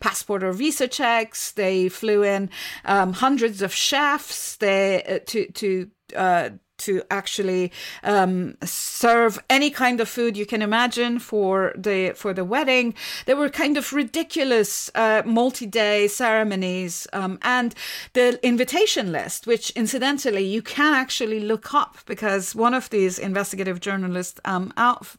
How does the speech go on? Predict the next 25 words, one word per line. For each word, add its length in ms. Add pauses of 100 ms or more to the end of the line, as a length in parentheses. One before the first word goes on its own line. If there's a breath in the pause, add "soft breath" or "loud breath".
outlets 480 (280 loud breath)
has 160
po-, 280
pa-, 260 (280)
posted 640
that 380
P 100
D 240
F 220
for 520
the 200
invitation 520
list 240
online, 480 (400 loud breath)
is 200
like 160
a 80
who's 320
who 500
of 380
the 180
A 140
N 100
C 400
politician, 960